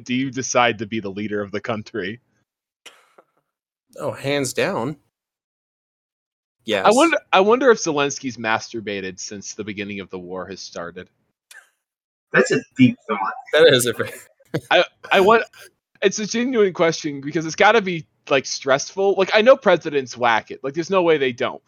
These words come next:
Speaker 1: But he's currently in a country that is disappearing. <laughs> So I'm just curious about how he spends his time.
Speaker 2: Well,
Speaker 1: Like
Speaker 2: okay, you know that, you know that
Speaker 3: He
Speaker 2: one
Speaker 3: has
Speaker 2: guy
Speaker 3: a
Speaker 2: at the,
Speaker 3: wife.
Speaker 2: at a,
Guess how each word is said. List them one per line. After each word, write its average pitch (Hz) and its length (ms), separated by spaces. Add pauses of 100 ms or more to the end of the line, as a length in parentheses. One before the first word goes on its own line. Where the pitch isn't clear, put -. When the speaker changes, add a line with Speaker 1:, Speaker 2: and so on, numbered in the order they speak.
(240)
Speaker 1:
But 175 100
he's 277 180
currently 220 520
in 175 140
a 165 60
country 170 380
that 156 160
is 143 160
disappearing. 147 960
<laughs> - 40 (340)
So - 220
I'm 202 100
just - 320
curious 160 580
about 139 300
how 143 140
he 143 100
spends 123 320
his 120 160
time. 104 580
Speaker 2:
Well, 151 380
Speaker 1:
Like 165 160
Speaker 2:
okay, 139 260
you 135 80
know 180 140
that, 156 180
you 151 100
know 180 100
that 165 160
Speaker 3:
He 208 60
Speaker 2:
one - 120
Speaker 3:
has - 80
Speaker 2:
guy 147 220
Speaker 3:
a 147 120
Speaker 2:
at - 80
the, 127 120
Speaker 3:
wife. 123 200
Speaker 2:
at 127 140
a, 107 300